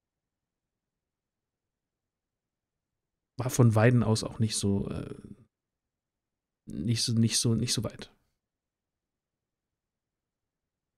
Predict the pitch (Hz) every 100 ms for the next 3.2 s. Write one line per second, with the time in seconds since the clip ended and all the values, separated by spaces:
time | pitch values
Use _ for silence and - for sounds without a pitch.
0 | _ _ _ _ _ _ _ _ _ -
1 | - 165 226 190 175 196 190 170 165 -
2 | - 156 143 151 - 143 139 147 170 -
3 | 92 87